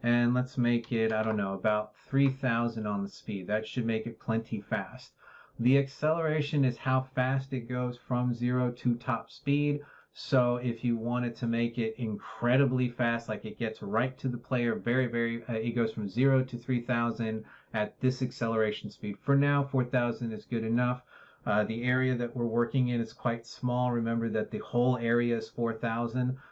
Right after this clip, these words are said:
so, uh, this thing is gonna feel fast anyways. Uh, from there, deceleration, that's how quickly it will lose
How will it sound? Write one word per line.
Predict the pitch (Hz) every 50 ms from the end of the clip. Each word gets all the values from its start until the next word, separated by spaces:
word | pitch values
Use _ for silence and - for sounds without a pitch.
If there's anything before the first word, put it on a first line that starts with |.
| _ _
so, | - - - - - - 113 110 110 107 107 110 107
uh, | 107 107 107 104 104
this | 101 113 117 -
thing | - 135 120 120
is | 113 113
gonna | - 123 110 110
feel | - - - 123 117 110 110 -
fast | - 123 117 117 113 - - - 143
anyways. | 123 120 117 120 120 110 98 90 87 90 - - - - - _ _ _ - - - - _ _ _
Uh, | - 113 117 113 113 110 110 110 107 107 107 - -
from | - 123 120 113 117
there, | 131 135 135 139 135
deceleration, | 123 131 127 127 - - 131 131 131 127 127 127 131 127 - 131 123 120
that's | 120 117 110 -
how | - 110
quickly | 107 - - 127 117 - 120 117 110
it | 110 110
will | 117 113 110 110 107 107 107 110
lose | 117 131 139 139 139 135 135 131 131 -